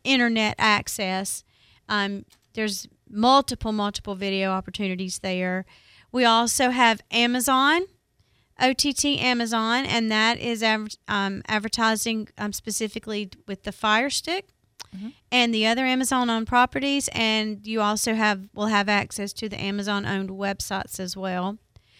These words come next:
Speaker 1: with that. And then we have Social Mirror O T T. And I know we've also talked a lot about Social Mirror. That is taking a social post and putting it out there in the wild.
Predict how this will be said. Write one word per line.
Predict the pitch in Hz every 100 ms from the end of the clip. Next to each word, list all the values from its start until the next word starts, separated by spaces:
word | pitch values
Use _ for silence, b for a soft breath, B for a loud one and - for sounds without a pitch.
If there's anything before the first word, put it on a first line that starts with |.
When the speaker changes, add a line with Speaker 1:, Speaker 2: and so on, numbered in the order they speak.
| b -
Speaker 1:
with | 214 -
that. | 202 196 196 202 b b b
And | 233 233
then | 240 262
we | 269 277
have | 262 214 214
Social | - - 226 226 - 277
Mirror | 254 247 226 208 214
O | - 208
T | - 220 196
T. | - 190 190 - b b b
And | 208 214
I |
know | 220 226
we've | 233 -
also | 214 226 247
talked | - 226 214
a | 220
lot | 208
about | 202 208
Social | 208 220 208 226
Mirror. | 202 185 185 185
That | 202 196 202
is | - 220 208 208 - b b b
taking | - 277 277 277 269 262 262 -
a | 240 233
social | 220 - 262 262 269 302
post | - 240 202 202 208 - _ _ b b b -
and | 233 233 220
putting | 262 254 254
it | 240
out | 226 226
there | 240 233
in | 240
the | 233
wild. | 190 190 190 190 185